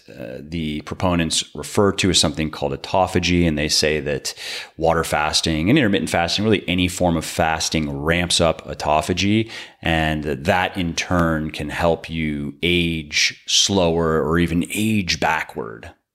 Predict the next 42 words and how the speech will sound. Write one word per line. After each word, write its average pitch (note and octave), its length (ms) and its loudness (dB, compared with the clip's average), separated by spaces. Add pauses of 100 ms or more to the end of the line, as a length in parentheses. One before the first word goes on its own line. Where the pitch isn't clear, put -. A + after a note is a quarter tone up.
(200)
Now, C3+ 160 4
autophagy C3 640 0
is G2 140 4
a G2+ 60 2
very A2+ 420 2
important G2 680 -2 (460)
process A2+ 520 2
in D#2 120 -6
the C#2+ 80 -10
body D#2+ 480 2
whereby E2 800 0 (100)
it G#2+ 480 2
gets - 260 0
rid G#2+ 300 4
of F2+ 320 0 (100)
damaged E2+ 480 -4
cells D2 600 0
and D#2+ 140 -4
unwanted D#2+ 600 -2
and C#2+ 320 -6 (300)
redundant F2+ 580 0
parts - 440 2
of D#2+ 120 -6
cells. - 720 0 (440)
It G#2 180 2
is F2 580 2
kind B2 200 2
of F2 80 0
like F#2 240 0
the D#2 400 -4
body, F2 600 0
or D#2+ 120 -6
you E2 40 -8
said, F2 260 2
uh, - 60 0
it's D#2 240 -2
not B2+ 60 2
like A#2 140 0
a - 20 -2
janitorial F2 880 0
<laughs> - 0 -
service G#2 640 2